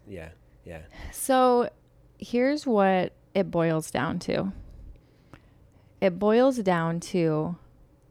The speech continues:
Speaker 2: each person has to commit to being on the same team.
Speaker 1: Yeah.
Speaker 2: It sounds really simple, but that means that I am for you and you're for me.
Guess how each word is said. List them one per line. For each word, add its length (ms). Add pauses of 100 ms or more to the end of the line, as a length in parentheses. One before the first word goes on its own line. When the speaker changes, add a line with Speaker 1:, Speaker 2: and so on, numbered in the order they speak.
(260)
Speaker 2:
each 480 (120)
person 760 (440)
has 520
to 260
commit 840 (640)
to 140
being 420
on 180
the 80
same 300
team. 380 (220)
Speaker 1:
Yeah. 180 (240)
Speaker 2:
It 120
sounds 300
really 220
simple, 520 (480)
but 180
that 300
means 520
that 280
I 400
am 240
for 440
you 440
and 200
you're 240
for 300
me. 440